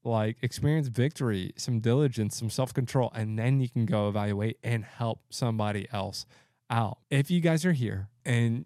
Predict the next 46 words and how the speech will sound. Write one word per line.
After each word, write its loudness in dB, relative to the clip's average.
you're 2
like, -2
"Maybe 4
they're 6
addicted, 2
maybe 4
I'm 4
addicted," 2
let 4
me 6
give 4
you 2
guys 4
the -6
easiest 2
test -2
ever, -2
okay? -2
And 2
some 2
of 4
y'all 4
listening, 0
y'all 4
know 4
what's -4
coming. -6
Y'all 6
know 8
what 0
question 2
I'm 0
about 2
to -4
ask, -6
and -2
you -2
don't 2
wanna -2
hear -2
it, -10
but -2
I'm 0
gonna 0
ask -4
it. -10